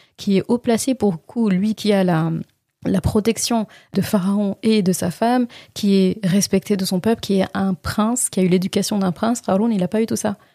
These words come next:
Qarun, en fait, il a, tu sais, c'est un peu le milliardaire, là, sorti de nulle part, non instruit, qui a, qui a juste, euh, été intelligent et qui a percé.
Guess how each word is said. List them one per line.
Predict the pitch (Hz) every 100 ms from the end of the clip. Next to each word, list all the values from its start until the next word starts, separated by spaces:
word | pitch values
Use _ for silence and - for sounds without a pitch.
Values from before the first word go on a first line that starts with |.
| _
Qarun, | 208 214 339
en | 254
fait, | 277 277
il | 202
a, | 185 185 180 _ _ _
tu | -
sais, | 349
c'est | 247
un | 226
peu | 285
le | 226
milliardaire, | 190 233 233 226 202 254
là, | 226 196
sorti | - - -
de | 202
nulle | 196
part, | 170 214 190 202
non | 202 233
instruit, | 220 208 - 226 240
qui | 240 208
a, | 185 180 190
qui | - 196
a | 190
juste, | 196 294 -
euh, | 214 202
été | 196 196
intelligent | 202 190 190 180 208 247
et | 214
qui | -
a | 196
percé. | 180 190 - - 233 254 294